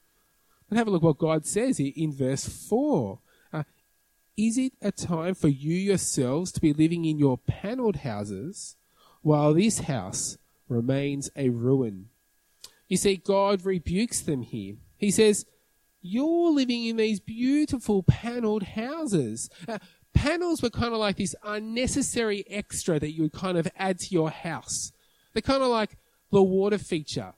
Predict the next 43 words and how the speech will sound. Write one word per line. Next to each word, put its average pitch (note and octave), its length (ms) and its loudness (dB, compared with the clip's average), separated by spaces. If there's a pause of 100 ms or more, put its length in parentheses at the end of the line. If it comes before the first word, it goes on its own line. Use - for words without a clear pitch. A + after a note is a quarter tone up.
(280)
or F3+ 120 0
the, F3+ 160 0 (180)
the G3 100 -2
perfectly G#3 640 4
manicured F#3+ 720 -4
garden E3 640 2
or, F3 240 2 (240)
or F#3 220 0
the F#3+ 340 2
pool A3+ 460 -2
in F3+ 140 -2
the F3+ 60 0
backyard. D#3+ 800 -4 (260)
They're, G#3+ 140 -4
they're G#3+ 140 6
the G#3+ 80 6
kind C4+ 380 2
of B3+ 80 2
features A3+ 580 2
that F3+ 140 2
would E3+ 120 4
feature G3+ 400 0
on E3+ 120 2
The D3+ 100 2
Block F3 480 2 (380)
or E3 180 4
Better G#3 260 4
Homes F#3+ 320 4
and E3+ 160 0
Gardens. D#3+ 680 0 (240)
They're, G#3 100 2
they're A3 160 6
the G#3+ 100 2
houses A3+ 600 -4
that G3 100 -2
would G3 140 2
have F3+ 40 -2
been F3+ 200 -2
featured G3+ 480 -4
on D#3 140 0
real F#3+ 200 0
estate F3 380 -2
dot D#3+ 180 -2